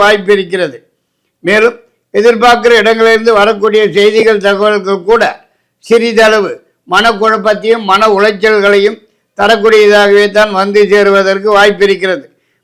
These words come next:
மற்றும் பெண்களால் சில சிக்கல்கள், சில பிரச்சனைகள், தண்ட செலவுகள் தேடி வந்து சேருவதற்கும் அரசாங்கத்திலிருந்து ஆக வேண்டிய சமாச்சாரங்கள் எதுவானாலும் தாமதமாக நடக்கிறதற்குத்தான் வாய்ப்பு காணப்படுகிறது. மற்றும் வரவேண்டிய பணம் கை கட்டினது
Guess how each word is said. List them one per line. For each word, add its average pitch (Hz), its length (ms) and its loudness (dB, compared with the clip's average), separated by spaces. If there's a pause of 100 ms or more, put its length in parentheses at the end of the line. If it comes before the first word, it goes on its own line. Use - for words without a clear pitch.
மற்றும் 202 360 0
பெண்களால் 226 540 2
சில 226 120 2 (120)
சிக்கல்கள், 208 580 0
சில 208 120 0 (120)
பிரச்சனைகள், 202 680 -2
தண்ட 202 320 -2
செலவுகள் 202 440 -2
தேடி 196 280 0
வந்து 196 220 -4 (100)
சேருவதற்கும் 180 680 -4 (440)
அரசாங்கத்திலிருந்து 233 880 0 (120)
ஆக 214 100 2 (100)
வேண்டிய 214 200 -2 (120)
சமாச்சாரங்கள் 196 760 -2
எதுவானாலும் 190 580 -2 (400)
தாமதமாக 220 760 2
நடக்கிறதற்குத்தான் 190 920 -4
வாய்ப்பு 190 380 -2
காணப்படுகிறது. 175 760 -6 (440)
மற்றும் 196 360 -2 (380)
வரவேண்டிய 226 520 2 (100)
பணம் 208 260 -4 (360)
கை 214 120 -2 (140)
கட்டினது 220 480 -4